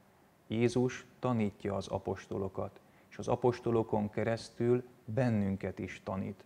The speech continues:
Először is Jézus azt mondja,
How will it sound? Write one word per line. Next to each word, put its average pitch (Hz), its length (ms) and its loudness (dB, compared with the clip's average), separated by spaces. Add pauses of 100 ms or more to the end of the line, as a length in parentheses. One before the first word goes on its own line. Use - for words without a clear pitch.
(600)
Először 175 300 6
is 139 180 4
Jézus 135 300 4
azt 127 260 4
mondja, 113 500 6